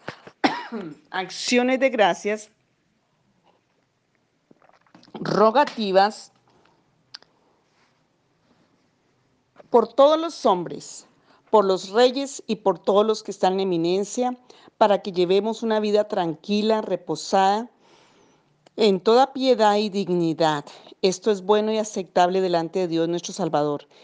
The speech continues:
quien quiere que todos los hombres sean salvos y que lleguen al conocimiento de la verdad. Porque hay un solo Dios, solo un solo Dios y un solo mediador, solo uno, entre Dios y los hombres,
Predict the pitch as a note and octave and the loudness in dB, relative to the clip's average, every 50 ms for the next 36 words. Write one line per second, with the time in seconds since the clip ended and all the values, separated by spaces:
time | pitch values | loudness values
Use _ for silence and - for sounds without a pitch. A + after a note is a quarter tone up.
0 | - _ _ _ - G#3 F#3 F3 D#3+ - G3+ G#3 G3+ A3+ A3 A3+ G3+ - - G3 | -20 _ _ _ 2 2 2 2 0 0 0 2 2 2 0 -2 -4 -2 -2 0
1 | G3+ A3+ A#3+ A#3+ A#3 A#3 - - C4 B3+ A3+ E3+ E3+ - - F3+ E3+ F3 E3+ - | 2 2 2 0 -2 -2 -2 0 0 0 0 -4 -8 -6 -4 -4 -4 -4 -2 -2
2 | F#3+ D#3 D#3 D#3 D3+ E3 F3 - - - _ - G#3+ F3+ G3+ F#3+ E3+ F3+ G3+ G3+ | 0 0 0 -2 -4 -8 -10 -12 -16 -12 _ -8 -2 0 0 2 2 2 2 2
3 | G#3+ A3+ A3 G#3+ G3+ - G3 F3 E3 - - - E3 E3+ E3 E3 E3 D#3+ F#3 F#3+ | 2 0 0 -2 -4 -4 -4 -4 -4 -6 -6 -4 -2 -2 -2 -2 -2 -2 -2 -2
4 | F#3 F#3 F3+ E3 E3 D3 D3 D#3 C#3+ B2+ - - _ _ _ - - - - - | 0 0 0 -2 -2 -2 0 0 0 0 -2 -6 _ _ _ -20 -20 -20 -20 -20
5 | _ _ _ - G3+ F3 - G3+ F#3 G#3 A3 A3+ G3+ - B3 A#3+ A#3 A#3 G#3+ A#3 | _ _ _ 2 2 4 4 2 2 2 2 -2 -2 -2 2 2 2 2 2 0
6 | A#3+ B3+ C#4 D4+ D#4 - - - - - - - G3+ G#3+ A#3+ D4+ D#4+ D4+ - C4 | 0 0 0 0 -2 -6 -10 -14 -14 -4 0 2 2 2 2 0 -2 -2 -2 0
7 | B3 A#3+ A#3 A3+ G#3 G3+ G3+ - - G#3+ G#3+ G3+ - - - A3+ A#3 A#3+ C4 C4+ | 2 2 2 2 0 -2 -2 -4 -4 -6 -6 -6 -6 -2 0 0 2 2 0 0
8 | C4 C4 C4 B3+ A#3+ G#3+ F#3+ F#3 G3+ A3 - - - A3 G3 G3 A3 B3+ D4+ C#4 | 0 0 2 2 2 2 2 0 -2 -4 -6 -4 -2 0 0 2 2 2 2 2
9 | A#3+ A3 A3 A3 A#3+ E4+ - - _ _ _ _ - _ _ _ _ _ _ - | 0 0 0 -2 -2 -4 -6 -10 _ _ _ _ -20 _ _ _ _ _ _ -2
10 | F#3 F3+ F3 G3 F3+ F3+ E3+ F3 F#3 G3+ G3 - C4+ C4 C4 C4 - A3 G3 F#3 | -2 0 0 0 -2 -2 0 0 0 0 0 0 0 0 0 0 -2 -4 -6 -4
11 | E3 F#3 G3 G3 - - | -2 -2 -4 -4 -6 -12